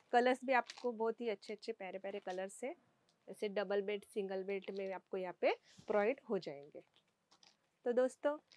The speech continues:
मैं कहना चाहती हूँ कि आप एक बार अजमेरा फैशन में विजिट करिए और, अ, आप, अ, दस हज़ार, पाँच हज़ार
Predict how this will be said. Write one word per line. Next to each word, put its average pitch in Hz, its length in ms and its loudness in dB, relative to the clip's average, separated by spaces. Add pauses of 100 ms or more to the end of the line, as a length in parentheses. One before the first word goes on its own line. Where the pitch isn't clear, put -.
मैं 233 100 2
कहना 240 260 0
चाहती 247 280 -2
हूँ 240 80 -6
कि 269 60 -2
आप 220 180 2 (180)
एक 208 180 -4
बार 233 120 4
अजमेरा 233 320 -2
फैशन 226 340 -6
में 233 120 -2
विजिट 214 340 -6
करिए 226 500 -2 (380)
और, 220 120 4
अ, 233 340 8 (300)
आप, 233 140 0 (340)
अ, 233 220 2
दस 254 260 4
हज़ार, 254 240 2
पाँच 247 320 2
हज़ार 233 280 0